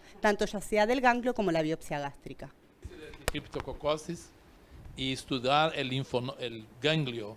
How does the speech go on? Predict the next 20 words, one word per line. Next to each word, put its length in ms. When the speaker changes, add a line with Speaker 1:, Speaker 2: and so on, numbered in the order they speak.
Speaker 1:
Ujú. 380
Speaker 2:
del 140
punto 280
de 120
vista 320
de 80
un 80
paciente 480
que 100
tiene 220
un 80
C 180
D 340
cuatro 400
de 80
catorce. 680
No 320
hay 200
un 60
estudio 800